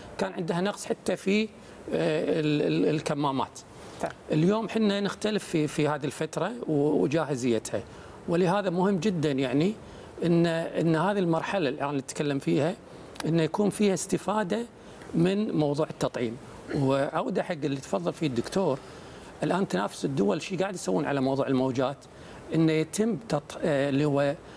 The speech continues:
Speaker 1: وصول إلى ما يسمى بالتمنيع قبل الخريف، قبل الشتاء القادم، حتى يجهضون فرص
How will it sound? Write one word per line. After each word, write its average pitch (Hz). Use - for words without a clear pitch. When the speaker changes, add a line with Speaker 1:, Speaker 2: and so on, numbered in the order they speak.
Speaker 1:
وصول 196
إلى 175
ما 160
يسمى 156
بالتمنيع 202
قبل 233
الخريف، 202
قبل 185
الشتاء -
القادم، 110
حتى 170
يجهضون 180
فرص -